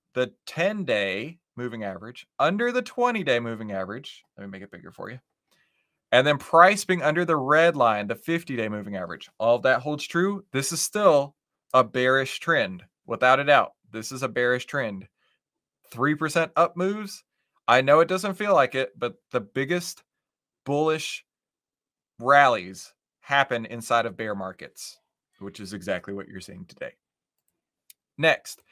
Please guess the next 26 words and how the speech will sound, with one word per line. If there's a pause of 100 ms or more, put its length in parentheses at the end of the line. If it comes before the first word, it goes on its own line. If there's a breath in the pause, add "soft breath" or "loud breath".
(340 soft breath)
M
M
F
I,
our
market
breadth (600)
is
still
at
thirty-six
percent. (960)
Still
at
thirty-six
percent. (340 soft breath)
In
fact,
I
wanna
take
a
look
at
the,
uh,